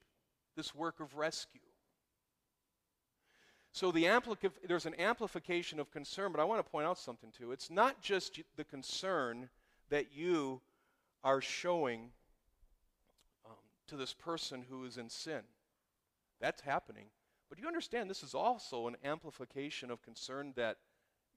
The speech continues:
you're expressing to God. Because now it's not just you praying for your friend. It was a private matter in verse fifteen. But now that circle's getting a little, little wider now, circle of knowledge. And with the circle of knowledge getting a little wider,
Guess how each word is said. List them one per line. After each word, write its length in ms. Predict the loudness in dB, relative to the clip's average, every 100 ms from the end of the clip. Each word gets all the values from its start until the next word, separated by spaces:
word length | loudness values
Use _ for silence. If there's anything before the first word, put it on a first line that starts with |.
| _
you're 120 | -12
expressing 480 | -10 -6 -6 -8 -14
to 80 | -10
God. 320 | -10 -10 -16 _ _ _ _ _ _ _ _ _ _ _ _ _ _ _
Because 320 | 2 2 4
now 200 | 6 6
it's 120 | 6
not 160 | 2 2
just 240 | 0 -6
you 120 | -10
praying 340 | -4 0 0 -2
for 120 | -14
your 100 | -16
friend. 300 | -16 -16 -16
It 100 | -14
was 120 | -10 -10
a 40 |
private 460 | 0 6 8 6 2
matter 340 | 4 6 4
in 80 | 0
verse 240 | -4 -4
fifteen. 520 | -8 -10 -10 -12 -12 -14 _ _ _ _ _ _ _ _ _ _ _ -12
But 100 | 2
now 180 | 6 6
that 180 | 2
circle's 480 | -2 -2 -2 -4 -6
getting 180 | -4 -2
a 40 |
little, 280 | 0 0 -2 _ -20 -4
little 180 | -2 2
wider 340 | 6 6 6
now, 140 | -4 -10 _ _ -14
circle 340 | -10 -8 -4
of 120 | -4
knowledge. 600 | 2 4 4 -2 -12 -16 _ _ _ _ _ _ _ _ _ _ _ _ _ _ -2
And 160 | 2
with 140 | 2 -2
the 80 |
circle 400 | -4 0 0 2
of 100 | 0
knowledge 480 | 6 10 10 10 4
getting 220 | 0 0
a 20 | 2
little 240 | 2 4
wider, 400 | 6 6 6